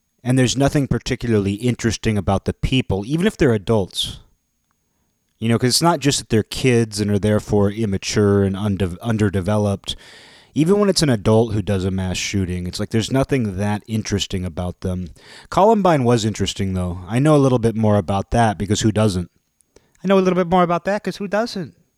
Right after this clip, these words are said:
Now, that was interesting 'cause it was, I, I mean, I'm sure the whole twenty-four hour news cycle was already a thing then. Obviously, cable news was already around, but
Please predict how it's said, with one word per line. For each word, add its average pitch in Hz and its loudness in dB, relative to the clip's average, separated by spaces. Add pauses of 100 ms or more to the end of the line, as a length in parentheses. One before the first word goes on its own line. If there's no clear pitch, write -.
(920)
Now, 139 0
that 160 4
was 196 4
interesting 156 0
'cause 123 -2
it 143 -2
was, 131 2
I, 165 -2
I 175 0
mean, 180 4
I'm 170 2
sure 208 4
the 185 2
whole 156 4
twenty-four 135 0
hour 113 4
news 110 2
cycle 110 2
was 98 0
already 101 2
a 90 -4
thing 104 0
then. 92 -2
Obviously, 98 -2
cable 95 -2
news 92 0
was 87 -2 (100)
already 87 -4
around, 95 -2
but 98 0